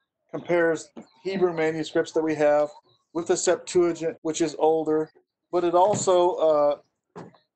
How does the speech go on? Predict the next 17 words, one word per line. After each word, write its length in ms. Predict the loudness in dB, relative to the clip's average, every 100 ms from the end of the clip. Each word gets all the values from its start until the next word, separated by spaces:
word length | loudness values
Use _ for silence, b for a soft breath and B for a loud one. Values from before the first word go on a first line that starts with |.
| _
takes 260 | -4 -4 -2
into 120 | -6
consideration 960 | -2 -2 -2 0 0 0 -2 -8 -8 -10 _ _ _ _
uh, 380 | -6 -4 -4 -8 -8
the 200 | -6 -2
older 520 | 0 2 2 0 -2 -8 _ -10
Hebrew 280 | -4 -2 0
manuscript, 640 | -2 -4 -6 -2 -2 -2
which 260 | -6 -6 -4
was 180 | -4 -4
the 60 |
nine 240 | -2 -2 -2
forty-six 760 | -2 -2 -2 -2 -4 -4 -12 -12 -12 _ _ _ _ -6
Aleppo 340 | -2 0 0
Codex, 640 | 0 0 2 0 -2 -8 -18 -20 -20 _ -8
and, 540 | -2 2 2 0 -4 -10 -16 -20 _ _ _ -20 -4
uh, 400 | 0 2 0